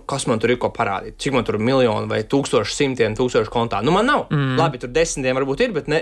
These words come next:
Speaker 1: ne simtiem. Un tāds, "Ā, bet nav." Un tad es, lai atceros Grant Cardone, es tāds, "Viņam cik gadi? Sešdesmit. Viņš ko dara? Moči vairāk nekā kādreiz." Es tāds, "Ko es darīšu? Es arī močīšu." Un tad es sapratu, <laughs> ka tas ir ok. Un tā kā tas nav tik, tik būtiski. Vairāk ir svarīgi, būt tieši mans prasmes,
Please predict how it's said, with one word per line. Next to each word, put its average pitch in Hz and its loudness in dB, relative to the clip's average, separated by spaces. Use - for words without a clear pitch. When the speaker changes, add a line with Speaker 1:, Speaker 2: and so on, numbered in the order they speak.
Speaker 1:
ne 160 2
simtiem. 160 -2
Un 123 0
tāds, 123 0
"Ā, 123 0
bet 165 4
nav." 139 0
Un 135 -8
tad 160 2
es, 160 0
lai 165 4
atceros 151 -4
Grant 156 -2
Cardone, 139 -2
es 110 -8
tāds, 127 -2
"Viņam 165 2
cik 151 -4
gadi? 139 0
Sešdesmit. 185 -2
Viņš 180 0
ko 139 2
dara? 127 0
Moči 185 2
vairāk 202 2
nekā 170 0
kādreiz." 139 -4
Es 135 -4
tāds, - -4
"Ko 233 4
es 196 0
darīšu? 151 -4
Es 139 -8
arī 294 2
močīšu." 226 -2
Un 143 -4
tad 180 2
es 180 2
sapratu, 214 0
<laughs> - -14
ka 175 0
tas 226 2
ir 254 4
ok. 254 2
Un 165 -2
tā 214 2
kā 208 -2
tas 196 -6
nav 240 0
tik, 233 -4
tik 208 -4
būtiski. 226 0
Vairāk 180 2
ir 156 0
svarīgi, 180 0
būt 147 0
tieši 165 2
mans 127 -4
prasmes, 156 0